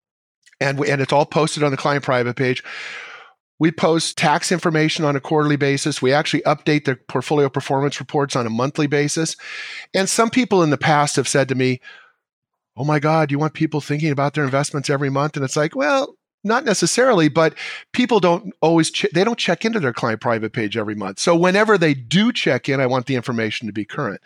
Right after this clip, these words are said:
And then on an annual basis, we do an annual update with every client, and we update all the relevant financial planning analyses,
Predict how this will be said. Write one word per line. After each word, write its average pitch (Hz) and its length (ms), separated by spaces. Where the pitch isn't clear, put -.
And 170 120
then 202 120
on 190 120
an 165 120
annual 190 360
basis, 139 440
we 151 140
do 147 240
an 147 80
annual 147 320
update 151 320
with 117 160
every 135 220
client, 185 480
and 123 100
we 120 120
update 135 340
all 135 180
the 151 100
relevant 139 380
financial 135 380
planning 139 320
analyses, 139 680